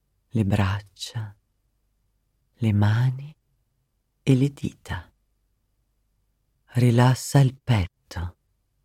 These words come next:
il diaframma, lo stomaco.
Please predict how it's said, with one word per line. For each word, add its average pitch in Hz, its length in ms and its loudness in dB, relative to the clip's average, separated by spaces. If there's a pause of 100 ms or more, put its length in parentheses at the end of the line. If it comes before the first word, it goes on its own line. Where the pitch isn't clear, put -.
il 117 200 -2
diaframma, 104 1080 0 (760)
lo 120 180 4
stomaco. 90 880 -6